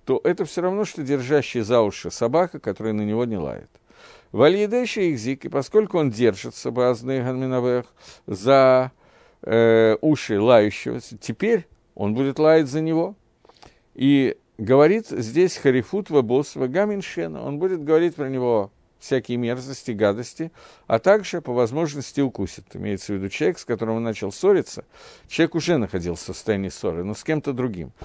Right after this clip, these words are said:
Теперь этот влез в эту ссору, и, соответственно, когда он влезает в эту ссору, то он получает по голове от, от того, с кем он сцепился, хотя мог спокойно пройти мимо.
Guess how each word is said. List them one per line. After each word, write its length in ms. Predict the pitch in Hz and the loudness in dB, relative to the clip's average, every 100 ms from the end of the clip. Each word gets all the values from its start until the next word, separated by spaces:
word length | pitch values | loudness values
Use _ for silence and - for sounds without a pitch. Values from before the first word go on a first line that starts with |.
| - - _ | -20 -20 _
Теперь 280 | 127 196 | 2 6
этот 300 | 196 170 117 | 6 2 -4
влез 320 | 120 131 113 - | 0 2 2 0
в 60 | |
эту 160 | 123 135 | -6 -8
ссору, 340 | - 175 170 | -4 -2 0
и, 60 | 131 | -2
соответственно, 800 | 120 120 156 165 160 - 120 104 | -2 -4 -2 -6 -6 -10 -10 -8
когда 320 | 104 110 123 | -8 -4 -4
он 100 | 117 | -2
влезает 440 | 110 120 117 101 | -4 -4 -2 -2
в 40 | - | -6
эту 160 | - | -12
ссору, 380 | 160 - 226 202 - - _ | -6 0 2 0 -8 -20 _
то 200 | 165 175 | 2 4
он 160 | 185 202 | 2 0
получает 580 | 143 127 - 170 170 - | 0 -2 0 2 0 0
по 120 | 117 | -2
голове 480 | 113 117 131 170 175 _ _ _ - - _ _ _ _ _ - | 2 2 2 -2 -6 _ _ _ -20 -20 _ _ _ _ _ -4
от, 240 | 110 110 - _ _ | -2 -2 -8 _ _
от 200 | 117 - | -4 6
того, 260 | 135 131 | 6 8
с 100 | 131 | 4
кем 200 | - 131 | 0 -2
он 80 | 123 | -2
сцепился, 600 | - - 113 156 165 - | -4 -8 -2 0 0 -6
хотя 280 | 139 101 120 | -6 -6 -4
мог 180 | 131 131 | -6 -6
спокойно 460 | - 95 127 123 | -6 -4 -2 -4
пройти 380 | 104 95 87 107 | -4 -4 -4 -8
мимо. 320 | 87 76 57 | -10 -12 -14